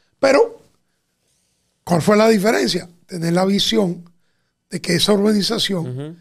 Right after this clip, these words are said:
Speaker 1: se iba a convertir, como de hecho se ha convertido ya.
Speaker 2: Top.
Speaker 1: To-, ahora mismo, la mayoría de las casas desaparecieron y las que yo hice, o las que yo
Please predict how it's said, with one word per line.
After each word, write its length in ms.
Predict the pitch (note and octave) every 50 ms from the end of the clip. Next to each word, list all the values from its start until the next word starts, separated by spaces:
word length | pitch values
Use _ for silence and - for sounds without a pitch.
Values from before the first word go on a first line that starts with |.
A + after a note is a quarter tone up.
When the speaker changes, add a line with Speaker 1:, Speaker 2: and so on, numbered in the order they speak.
| _ _ _ _ _
Speaker 1:
se 180 | - - - F#3+
iba 120 | E3+ E3+
a 60 | E3+ E3+
convertir, 460 | F#3 G3 F3+ F3+ E3+ F3 - - F#3+
como 280 | - - G#3+ G3 E3+
de 100 | D3+ D3+
hecho 180 | D3+ - G3 F3+
se 100 | - -
ha 40 | D#3+
convertido 460 | - F#3 F3+ F#3+ F3 - - G3 G3
ya. 260 | G3 F#3+ G3+ G#3 G#3
Speaker 2:
Top. 320 | - - - A#2+ A2+ A2 - - - _ _ _ _ _ _
Speaker 1:
To-, 160 | - - B4 -
ahora 320 | - - - F3 E3+ F#3 F#3+
mismo, 440 | F#3 F#3+ G#3 G#3 G#3 A#3 A#3 A#3 - - - _ _ _
la 140 | F#3+ F#3 F#3
mayoría 380 | G3 G3 F#3+ F#3 F#3 G#3 A#3
de 60 | -
las 120 | G4 - -
casas 340 | - A#3+ A#3+ - - C#4+ -
desaparecieron 840 | A3 F#3 - A3+ F#3 - G#3 G3 E3+ - - G#3 G#3 G#3 A3+ A3 G#3+ - - - - -
y 80 | A3+
las 180 | G#3+ G#3+ G3+ -
que 180 | - G#3+ G3+
yo 300 | E3 E3 G3 G#3+ C4 G4
hice, 480 | B3 B3 B3+ A#3+ - - G3+ G3 D3+ - - _ _ _ _ _ _ _ _
o 80 | - F3
las 100 | E3 -
que 140 | - F#3+ F3
yo 300 | E3+ F#3+ A3 F4 -